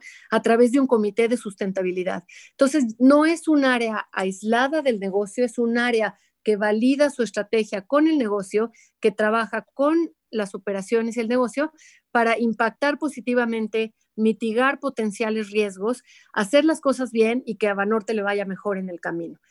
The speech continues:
Entonces, ese es un poco el camino también con ayuda de marcos internacionales, firma de principios internacionales, guías,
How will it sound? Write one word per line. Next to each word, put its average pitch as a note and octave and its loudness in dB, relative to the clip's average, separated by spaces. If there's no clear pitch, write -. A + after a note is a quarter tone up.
Entonces, C#4+ 2
ese E4+ 0
es - -2
un D4 4
poco C#4+ 4
el A#3+ 4
camino C4+ -2
también A#3 -6
con A3+ -6
ayuda A3+ -6
de G3+ 0
marcos C4 0
internacionales, A3 -4
firma C4+ 2
de G#3+ -2
principios G#3 -4
internacionales, G#3 0
guías, A#3+ 4